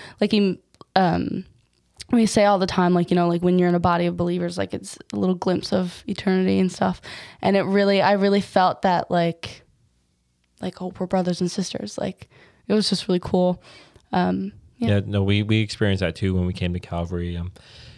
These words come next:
Speaker 2: we had just come out of, I think I was still actually had my credentials with the P L N L when we started attending
Speaker 1: Yeah. <laughs>
Speaker 2: Calvary.
Speaker 1: Yeah.
Speaker 2: And everything's so different. I
Speaker 1: Mm.
Speaker 2: mean, for me, I found it very different. I found the liturgy different.
Speaker 1: Mm.
Speaker 2: I found some of this music different. And I was like, "Where
Speaker 1: Yeah.
Speaker 2: am I? God, why
Speaker 1: Mm.
Speaker 2: am I here?"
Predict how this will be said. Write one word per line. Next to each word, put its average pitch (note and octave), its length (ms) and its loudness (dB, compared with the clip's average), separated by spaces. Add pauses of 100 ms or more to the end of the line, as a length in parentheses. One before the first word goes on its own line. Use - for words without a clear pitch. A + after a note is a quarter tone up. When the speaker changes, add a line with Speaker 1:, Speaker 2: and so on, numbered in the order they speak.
(140)
Speaker 2:
we G2+ 100 -4
had F2+ 80 -2
just F#2+ 160 -6
come F#2 200 0
out F2+ 120 2
of, F2+ 380 -4 (680)
I G#2 120 -6
think A2+ 140 -4
I C3+ 60 0
was G#2+ 140 -2
still G#2+ 300 0
actually G#2 280 -2
had F2+ 120 -4
my F#2 80 -2
credentials G#2 420 -4
with F2+ 80 -14
the F2 60 -8
P F#2+ 160 -4
L F2 80 -2
N E2+ 80 -4
L E2+ 140 -4
when E2+ 100 -4
we F2 80 -8
started F2 240 -4
attending A3+ 220 2
Speaker 1:
Yeah. A#3+ 80 4
<laughs> E2+ 100 2
Speaker 2:
Calvary. F#2 300 -4 (140)
Speaker 1:
Yeah. G3 200 0 (100)
Speaker 2:
And G#2 100 0
everything's A#2+ 300 2
so A2+ 100 0
different. G#2 440 0 (340)
I G#2+ 40 2
Speaker 1:
Mm. G#2+ 80 2
Speaker 2:
mean, A2 120 4
for A2 120 0
me, A#2 120 4
I G2+ 80 4
found G#2+ 160 2
it F#2 60 -4
very G2+ 240 2
different. F#2 360 -2
I F#2+ 40 -4
found F2+ 160 0
the F2 40 0
liturgy A2 440 2
different. G#2 520 0
Speaker 1:
Mm. G#3+ 480 2
Speaker 2:
I - 80 -4
found G2+ 460 0
some G2 160 0
of F2+ 60 -4
this F2 160 -6
music A2+ 380 0
different. G#2+ 360 0
And G2+ 80 -4
I G2 100 0
was F#2+ 120 0
like, F2+ 120 -2
"Where G2 380 0
Speaker 1:
Yeah. G#2 80 2
Speaker 2:
am G#2 140 0
I? G2+ 160 2
God, F#2+ 400 0
why G2 140 2
Speaker 1:
Mm. - 20 2
Speaker 2:
am G2 100 0
I G2 80 4
here?" G2 400 0